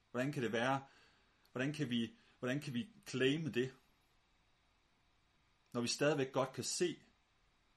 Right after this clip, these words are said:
at tingene, at der stadigvæk er ting, som, som vi ikke kan lide?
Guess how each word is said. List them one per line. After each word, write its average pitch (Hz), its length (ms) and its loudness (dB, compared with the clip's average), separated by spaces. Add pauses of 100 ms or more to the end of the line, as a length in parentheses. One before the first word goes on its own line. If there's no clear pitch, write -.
(380)
at 107 120 -8
tingene, 98 480 -4 (600)
at 107 100 -6
der 117 60 0
stadigvæk 135 440 -2
er 117 40 -6
ting, - 340 -6
som, 101 360 -4
som 107 220 -8
vi 113 80 -2
ikke 120 120 -4
kan 123 120 -6
lide? 135 240 -8